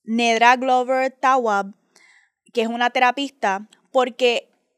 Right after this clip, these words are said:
es, y lo voy a dejar este recurso en los show notes, ella hizo este post hablando específicamente de qué afirmaciones yo me digo cuando terminé una relación no saludable, no una donde,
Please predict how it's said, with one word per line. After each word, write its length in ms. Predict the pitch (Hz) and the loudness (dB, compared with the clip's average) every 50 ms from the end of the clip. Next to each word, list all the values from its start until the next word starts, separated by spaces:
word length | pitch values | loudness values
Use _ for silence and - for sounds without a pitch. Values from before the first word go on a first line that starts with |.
| _ _ - | _ _ -4
es, 300 | - 247 254 285 302 - - | -2 0 0 0 -4 -6 -8
y 100 | 269 247 | -6 -4
lo 80 | 233 | -4
voy 100 | 226 220 | -2 0
a 60 | 214 | -2
dejar 260 | 214 233 254 262 254 269 | -2 -2 -2 -2 -4 -4
este 180 | 262 - 277 | -4 -6 -4
recurso 340 | 277 277 269 - 262 262 285 | -4 -4 -4 -4 -8 -6 -6
en 60 | 262 | -8
los 140 | 247 254 247 | -8 -10 -8
show 180 | - 277 254 262 | -8 -8 -8 -6
notes, 360 | 254 254 233 220 214 - - - | -6 -6 -6 -6 -6 -12 -10 -6
ella 380 | - 233 233 233 240 254 269 285 | -4 -4 -2 -2 0 0 0 -2
hizo 560 | 302 294 - 339 311 311 311 302 302 - _ - | -2 -6 -2 0 0 2 2 2 0 -2 _ -2
este 400 | 262 294 294 - _ - 302 294 | -2 -2 -4 -6 _ -4 -4 -4
post 500 | 294 - 302 277 247 240 240 233 - - _ | -2 -4 -2 -2 -2 -2 -4 -6 -10 -16 _
hablando 760 | - 220 220 214 226 240 247 269 285 285 277 247 240 226 - - | -6 -4 -4 -2 -2 0 0 0 0 -2 -4 -6 -6 -6 -4 -2
específicamente 1000 | 254 254 262 262 - - - 262 254 262 269 262 294 320 311 320 330 330 302 294 | -2 -2 -2 -2 -6 -8 -10 -10 -10 -10 -12 -10 -6 -4 -4 -4 -6 -8 -6 -4
de 200 | 269 254 233 233 | -4 -4 -4 -6
qué 180 | _ - 262 254 | _ -6 -2 -2
afirmaciones 840 | 269 311 - 349 330 330 302 302 311 302 - 320 311 294 277 233 | -2 -2 -4 -8 -10 -10 -8 -8 -10 -8 -8 -12 -8 -8 -8 -6
yo 140 | 214 233 226 | -6 -8 -6
me 120 | 240 262 277 | -6 -6 -6
digo 360 | 302 294 262 247 226 214 220 | -4 -4 -2 -2 -4 -4 -6
cuando 460 | - 247 226 220 220 220 214 214 214 | -6 -6 -6 -4 -6 -6 -8 -8 -8
terminé 920 | - 247 240 233 247 233 233 233 240 262 339 392 349 311 294 311 359 403 _ _ - - - - _ - | -6 -4 -4 -4 -4 -4 -4 -4 -2 0 4 4 4 4 4 2 0 -2 _ _ -20 -20 -20 -20 _ -10
una 260 | - 247 262 277 285 | -8 -4 -2 -2 0
relación 420 | 294 302 294 302 302 339 349 330 330 - _ _ | 2 2 2 0 0 -2 -6 -4 -6 -6 _ _
no 500 | - 262 285 302 311 320 330 349 359 381 403 415 440 403 - _ | -12 -10 -8 -6 -6 -2 4 4 6 6 6 4 2 0 -6 _
saludable, 720 | _ - 269 226 208 208 202 202 196 190 185 185 180 180 | _ -8 -6 -4 -4 -2 -2 -2 -2 -2 -4 -4 -6 -6
no 240 | 196 214 226 247 269 | -4 -2 0 0 0
una 260 | 285 302 330 349 330 | -2 -2 -4 -4 -2
donde, 520 | 320 285 262 247 233 220 214 208 196 185 | -2 -2 -4 -4 -6 -8 -8 -10 -10 -12